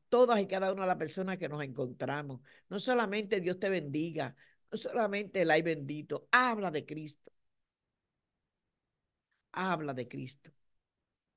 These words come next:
El Señor vino a sanar. El Señor vino a restaurar. Y el Señor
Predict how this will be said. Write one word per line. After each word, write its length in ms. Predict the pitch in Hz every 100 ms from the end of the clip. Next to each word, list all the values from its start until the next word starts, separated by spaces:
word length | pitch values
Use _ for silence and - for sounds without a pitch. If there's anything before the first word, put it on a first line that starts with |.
| _
El 160 | 151 143
Señor 380 | 143 135 147 135
vino 280 | 139 139
a 60 | 131
sanar. 500 | - 131 123 117 110 - _ _ _ _ _ _ _ _
El 120 | 156
Señor 400 | 147 156 151 147
vino 240 | 139 147 135
a 40 |
restaurar. 720 | 143 135 - 131 131 120 131 - _ _ _ _ _ _
Y 140 | 156
el 80 | 151
Señor 480 | 139 151 147 151